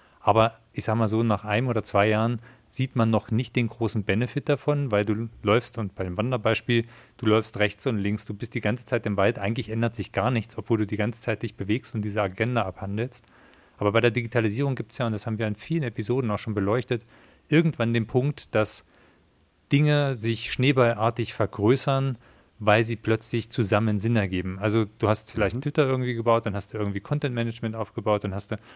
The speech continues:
Speaker 1: und irgendwann kannst du das Ganze automatisieren. Dann hast du plötzlich, obwohl du nur einen weiteren Fußschritt gemacht hast, stehst du plötzlich da und siehst einen Ausblick. Und dann, äh, und das muss man halt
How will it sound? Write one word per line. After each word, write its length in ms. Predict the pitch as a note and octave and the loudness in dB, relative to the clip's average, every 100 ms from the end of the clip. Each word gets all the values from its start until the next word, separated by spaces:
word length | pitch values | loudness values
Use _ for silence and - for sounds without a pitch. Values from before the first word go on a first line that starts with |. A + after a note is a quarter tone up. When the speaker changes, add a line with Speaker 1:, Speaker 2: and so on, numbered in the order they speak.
| - | -8
Speaker 1:
und 200 | B2 A#2 | -6 0
irgendwann 560 | D#3+ D#3+ G#2+ A2 C3+ C3+ | 2 2 2 0 0 -4
kannst 280 | - A#2+ - | -6 -6 -4
du 40 | |
das 160 | A#2 - | -6 -4
Ganze 420 | G#2+ A2 A#2+ A#2+ | -4 -4 -6 -4
automatisieren. 1040 | - A2+ A2+ G#2+ G2+ F#2+ A2+ C3 F#2 F#2 F2 _ _ _ | -2 -2 0 -2 -2 -4 0 0 0 -6 -10 _ _ _
Dann 160 | G2+ G2+ | -2 0
hast 180 | - | 0
du 140 | C#3+ B2+ | -2 -2
plötzlich, 580 | - A2 C3+ - D#3+ C3 | 0 2 2 0 -2 0
obwohl 180 | B2 | 2
du 60 | A#2+ | 2
nur 120 | A#2+ | 2
einen 200 | A2+ A2 | 0 2
weiteren 460 | A#2 D3 D3+ C#3+ C3+ | 4 4 0 -2 -4
Fußschritt 580 | - D3+ - - B2 - | -4 -4 -4 -4 -4 -2
gemacht 360 | G#2 B2 - | 0 0 -2
hast, 240 | D3+ - - | -4 -4 -6
stehst 240 | C3 A#2 | -6 -4
du 40 | A#2+ | -4
plötzlich 360 | - G#2+ G#2+ | -4 -6 -4
da 180 | - A2 | 0 2
und 120 | A#2+ | 0
siehst 300 | A#2 A2 - - | -4 -8 -10 -12
einen 200 | - G#2 | -8 -4
Ausblick. 580 | G2 A2+ - G2 - - - - - _ | -2 -4 -4 -6 -6 -10 -20 -20 -20 _
Und 180 | A2 G#2 | 0 4
dann, 280 | A2+ C#3 B2 | 4 2 0
äh, 240 | A2+ A2+ | 0 0
und 120 | A#2 G#2+ | 0 -2
das 240 | - - | -4 -8
muss 240 | C3 A#2 B2 | -4 -4 -2
man 120 | A2 | -2
halt 240 | G#2+ - | -2 -4